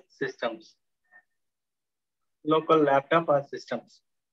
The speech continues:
So once they have developed in the local system, they are going to move that software which has been developed to the development server.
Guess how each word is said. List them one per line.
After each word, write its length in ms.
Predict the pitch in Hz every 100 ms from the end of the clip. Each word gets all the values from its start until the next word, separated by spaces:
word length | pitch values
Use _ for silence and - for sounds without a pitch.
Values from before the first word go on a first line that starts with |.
| _ _ _ _ -
So 300 | 196 165 147
once 320 | 156 233 -
they 220 | 160 180
have 260 | 165 170 147
developed 560 | 143 147 170 170 - 143
in 140 | 143
the 80 | 147
local 360 | 131 131 156 147
system, 460 | 135 - 135 165
they 100 | 160
are 100 | 156
going 320 | 151 160 190
to 100 | 190
move 360 | 170 139 165 185
that 180 | 156 147 _ _ _ _ _ _ _
software 480 | 160 156 156 170 160 147
which 140 | 147
has 160 | 147 143
been 160 | 156
developed 420 | 139 127 139 151 165 156
to 160 | 135 127
the 220 | 151 - _ _ _ _ _ _ _ _ _ _ 139 135 _ -
development 760 | 165 170 185 185 170 175 170
server. 520 | 143 127 113 127 120